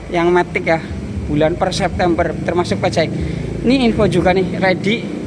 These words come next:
yang P C X warna hitam, silver ready nih, biasanya inden, inden, inden. Coklat A B S ya,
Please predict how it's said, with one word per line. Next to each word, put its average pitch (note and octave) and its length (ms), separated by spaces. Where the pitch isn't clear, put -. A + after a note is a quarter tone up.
yang E3+ 240
P F3 80
C E3+ 160
X F3+ 240
warna E3+ 640
hitam, G3 560
silver B3 400
ready F3+ 400
nih, C3+ 40
biasanya F3 640
inden, D#3 400
inden, D#3 320
inden. D#3 360
Coklat A3+ 320
A G#3 160
B E3+ 160
S F3 240
ya, E3 80